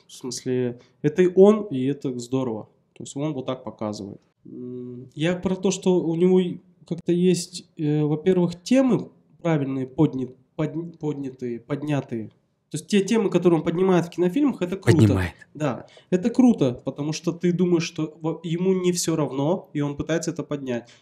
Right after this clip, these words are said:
Speaker 1: И плюс в нем есть драматургия, то есть там есть
Speaker 2: Мгм.
Speaker 1: развитие героя и так далее.
Speaker 2: Окей.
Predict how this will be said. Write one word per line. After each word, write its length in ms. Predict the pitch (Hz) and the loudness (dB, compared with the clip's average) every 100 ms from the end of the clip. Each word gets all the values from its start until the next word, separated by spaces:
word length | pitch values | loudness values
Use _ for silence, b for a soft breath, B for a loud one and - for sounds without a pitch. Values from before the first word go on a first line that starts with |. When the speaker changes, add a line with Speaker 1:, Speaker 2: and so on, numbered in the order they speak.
| _ | _
Speaker 1:
И 160 | 139 135 | -8 -6
плюс 420 | 170 233 - - | -4 -6 -6 -14
в 120 | 147 131 | -14 -6
нем 260 | 151 170 | -4 -2
есть 260 | 160 160 127 | 0 -2 -2
драматургия, 640 | 135 131 - 117 117 110 104 _ | -2 -4 -6 -10 -8 -10 -10 _
то 80 | - | -18
есть 160 | 107 - | -18 -10
там 160 | 123 127 | -8 -6
есть 200 | 139 117 | 0 2
Speaker 2:
Мгм. 100 | 101 | 2
Speaker 1:
развитие 380 | 104 139 123 | 0 -4 -12
героя 300 | - 127 185 | -8 -6 -4
и 60 | 180 | -6
так 120 | 113 | -10
далее. 200 | 107 104 _ _ _ _ _ _ _ - B B - | -16 -18 _ _ _ _ _ _ _ -20 B B -10
Speaker 2:
Окей. 540 | 135 131 107 104 107 | -2 6 8 8 2